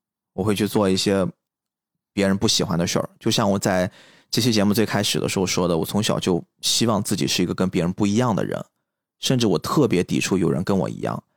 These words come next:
但是随着年龄增大，随着我看到了很多很多很现实的东西，特别是我现在又在做自媒体，我会发现你做这件事儿的目的，如果真的是希望能让别人听到的话，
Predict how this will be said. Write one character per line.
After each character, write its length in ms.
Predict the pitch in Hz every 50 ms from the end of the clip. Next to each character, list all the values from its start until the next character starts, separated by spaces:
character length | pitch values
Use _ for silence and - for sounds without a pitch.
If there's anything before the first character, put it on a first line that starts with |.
| _ _ _ _ _ _ _ _ _
但 100 | - 120
是 80 | 123 123
随 160 | - - 104
着 80 | 104 110
年 200 | 107 92 80 98
龄 100 | 101 98
增 180 | 95 101 104
大， 300 | 104 110 101 92 - - - -
随 260 | - - 98 95 95
着 340 | 107 104 104 98 87 - - _ _ _ _ _ _
我 160 | 82 80 -
看 260 | - - - 113 104
到 180 | 101 101 92 90
了 100 | 82 67 58 - -
很 200 | - - - 62
多 140 | - 98 98
很 160 | - 76 69
多 80 | 90
很 140 | 92 - 64
现 240 | - - - 117 95
实 100 | - -
的 80 | 87 92
东 200 | - 107 113 117
西， 180 | - - - - _ _
特 140 | - - 104
别 100 | 98 110 110
是 100 | - 101
我 140 | 92 -
现 140 | - - 104
在 80 | 101 98
又 80 | 101
在 100 | 104 101
做 140 | 101 107 104
自 100 | - 120
媒 160 | 104 92 90
体， 260 | 101 - - - - - - _ _ _ _ _ _ _ _ _ _ _ _ _
我 100 | - 95
会 100 | 101 113
发 160 | 107 123 123 123
现 360 | - 147 127 110 101 90 - _ _ _ _ _ _ -
你 140 | - 104 98
做 220 | - - 160 147
这 120 | - 151 139
件 200 | 139 135 131 131
事 100 | - 156
儿 60 | 135
的 100 | 127 127
目 240 | 139 151 143 123 110
的， 260 | - 82 65 - - _ _ _ _ _ _ _ _ _ _ _
如 180 | - 110 139
果 160 | 147 127 90
真 220 | 85 - - 147 156
的 80 | 143
是 140 | 117 113 104
希 260 | - - - - 135
望 320 | 131 131 120 104 76 - - _ _ _ _ _ -
能 160 | - 110 117
让 160 | 135 131 117
别 120 | 98 101 104
人 140 | 110 123
听 260 | 123 - - 139 139 143
到 180 | 131 107 90
的 100 | 71 58
话， 280 | 57 - - 60 -